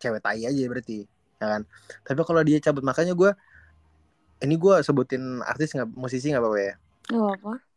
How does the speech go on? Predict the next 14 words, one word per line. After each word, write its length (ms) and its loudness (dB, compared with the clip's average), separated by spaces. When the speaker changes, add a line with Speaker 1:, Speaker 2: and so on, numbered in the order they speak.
Speaker 1:
Ya 80 0
maksudnya 320 2
gue 240 6
Ardhito 400 -2
Pramana 240 -2
tuh 80 2
berskill 560 0
ya 60 -6
kan, 80 -6
dia 160 -2
Speaker 2:
Hmm. 160 -2
Speaker 1:
jago 240 -8
songwriting 560 -6
juga 160 -6